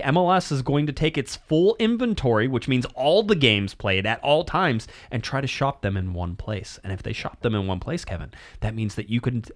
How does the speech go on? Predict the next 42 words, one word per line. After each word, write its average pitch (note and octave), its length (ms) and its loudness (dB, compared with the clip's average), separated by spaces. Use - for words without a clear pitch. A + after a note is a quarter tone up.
we C3 180 0
could A#2+ 180 -2
be, B2+ 140 2
finally C#3+ 340 2
be D3+ 120 -2
done B2 260 2
with A#2+ 140 -2
blackouts. F2 580 -6
We G#2+ 80 -6
could G#2+ 140 0
finally B2 240 2
be D3 100 0
done C#3 180 0
with C3+ 120 0
all B2+ 280 2
that C3+ 200 2
stuff A#2+ 280 2
where A2 200 2
you B2+ 100 -2
can't C#3 240 0
watch B2 180 0
a B2+ 60 0
local B2 280 4
game B2 240 2
because G#2+ 220 -2
it's G#2+ 100 -4
blacked G2 400 0
out C3 140 8
on B2 160 2
local B2+ 240 2
T D3 200 2
V. C#3+ 220 4
It C3 160 -2
might C3+ 180 -2
all B2+ 200 0
be C3+ 180 4
on A2+ 240 2
E A2+ 140 -2
S G#2 180 -4
P - 120 -4
N G#2+ 140 -2
Plus, - 380 -4